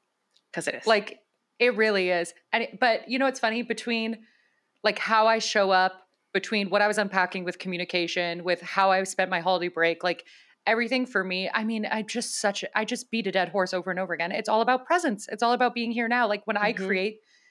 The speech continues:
Speaker 2: space to have presence, to connect with myself, to, like, really listen to where I'm at and how I'm showing up, there's space between myself and my emotions so that I can approach a conversation with Aaron with so much more love and compassion for both of us. There's space for me to understand, like,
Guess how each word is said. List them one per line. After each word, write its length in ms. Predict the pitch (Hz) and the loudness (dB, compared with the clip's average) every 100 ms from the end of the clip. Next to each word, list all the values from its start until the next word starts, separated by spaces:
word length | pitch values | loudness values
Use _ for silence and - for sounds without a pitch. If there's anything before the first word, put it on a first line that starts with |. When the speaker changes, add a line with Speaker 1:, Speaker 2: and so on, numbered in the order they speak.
| _ | _
Speaker 2:
space 440 | - - 220 214 220 | -10 -2 2 2 0
to 100 | 208 | 0
have 240 | 196 - | 0 0
presence, 460 | - 185 185 202 202 | 2 2 2 -4 -6
to 120 | - | -10
connect 360 | 196 180 180 180 | -6 -2 -2 -2
with 120 | 202 | -4
myself, 680 | 196 185 - 170 175 175 - - - _ | -4 -2 0 2 2 0 -10 -20 -20 _
to, 80 | 208 | 0
like, 140 | 190 165 | 0 0
really 280 | 190 196 190 | -2 0 0
listen 440 | 175 180 180 185 | 0 0 -2 -4
to 80 | 180 | 0
where 240 | 180 175 | 2 2
I'm 140 | 170 165 | 2 -2
at 200 | 170 190 | -4 -4
and 140 | 175 | -4
how 200 | 170 170 | -2 -2
I'm 100 | 170 | -2
showing 340 | 170 175 165 156 | -2 -2 0 0
up, 280 | 156 - - - - | 0 0 -8 -8 -2
there's 180 | 185 - | 0 -2
space 340 | - 185 202 | -2 -2 -2
between 360 | 196 196 196 185 | -4 -4 -6 -4
myself 440 | 170 - 170 175 | -4 -2 0 0
and 100 | 185 | -2
my 100 | 175 165 | -2 -2
emotions 600 | 160 160 165 190 196 185 | -2 -4 -4 -6 -4 0
so 60 | |
that 100 | 175 | 0
I 80 | 170 | 0
can 140 | 190 | -2
approach 420 | 160 - 190 175 175 | -8 -4 0 0 0
a 20 | |
conversation 500 | 180 170 165 170 185 | -2 -2 -2 -4 -6
with 100 | 170 | -4
Aaron 300 | 170 165 165 | 0 2 2
with 120 | 180 - | -2 -4
so 140 | 170 | -4
much 200 | 160 - | -4 -4
more 120 | 165 | -2
love 220 | 156 151 160 | 2 2 0
and 80 | |
compassion 440 | 160 156 156 151 156 | -4 -2 0 -2 -6
for 100 | 170 | -6
both 240 | 160 156 | -2 -2
of 80 | 151 | 0
us. 220 | 160 156 - - - | 0 -2 -8 -8 -2
There's 160 | 185 | -2
space 460 | - - 190 190 - | -2 -4 -2 -2 -4
for 160 | 202 185 | -4 -4
me 160 | 185 | -2
to 80 | 185 | -4
understand, 680 | 175 165 170 - 165 170 175 | -2 -4 -4 -2 0 0 -2
like, 180 | 165 | -4